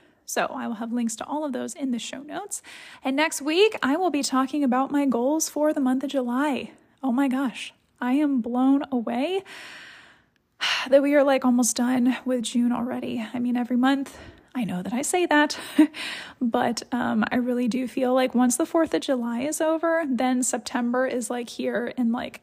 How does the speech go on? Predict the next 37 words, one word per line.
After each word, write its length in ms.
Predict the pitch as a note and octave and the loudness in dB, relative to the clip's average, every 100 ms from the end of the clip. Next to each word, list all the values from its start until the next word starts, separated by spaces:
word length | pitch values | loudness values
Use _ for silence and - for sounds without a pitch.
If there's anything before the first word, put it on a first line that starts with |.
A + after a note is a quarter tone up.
| - | -8
a 60 | |
blink 260 | G#3+ - - | -6 -4 -6
of 60 | B2+ | -6
an 100 | C3 | -6
eye. 260 | - A#3+ - - | -6 -8 -8 -4
So 340 | - A3 A#3+ - _ _ _ _ _ - - | -2 0 -2 -8 _ _ _ _ _ -20 -10
the 80 | B3 | -6
crazy 400 | - B3 A#3 C4 | -4 -4 -4 -6
thing 360 | B3 B3 B3 | -4 -4 -4
is 180 | C4 A#3 | -4 -4
that 200 | A#3+ A#3 | -2 -6
fall 460 | - B3+ B3 B3 B3 | -4 0 2 2 0
is 340 | A3+ A3+ G#3+ - - | -4 -4 -6 -8 -8
right 340 | A#3 A3+ - - | -8 -8 -12 -6
around 460 | D4 C#4 A#3+ B3 C4 - | -4 -2 -2 -4 -6 -8
the 80 | D4+ | -8
corner, 440 | - E4+ A4+ C#4 - - - - - - | -4 -4 -2 -4 -6 -14 -18 -20 -16 0
which 360 | B3+ C4 - | 4 4 2
for 540 | - D#4 D#4 D4 D4 D4 | -2 2 6 6 6 2
someone 320 | - C4 A#3 | 2 2 2
like 160 | B3 A3+ | 2 0
me, 240 | B3+ A4 | 0 0
that 140 | A4 D#4 | -2 -2
makes 180 | D#4 | -4
me 80 | D#4 | -6
very 280 | D4 C4 C4+ | -4 -2 -4
happy 400 | G#3+ A#3 - - | -4 -8 -8 -10
because 680 | - G#3+ - B3 A#3+ A#3 - | -10 -14 -8 -6 -4 -4 -6
I'll 120 | B3 | -6
be 160 | B3 A#3+ | -2 -2
honest, 500 | A#3+ B3 B3 B3+ - | 0 2 0 -2 -4
summer 360 | - B3+ B3 | -2 0 0
is 140 | C4 B3+ | -2 0
my 120 | D4 | 0
least 280 | A#3+ A3+ - | 0 -2 -6
favorite 260 | - - | -6 -4
season. 440 | - - - - | -4 -6 -10 -12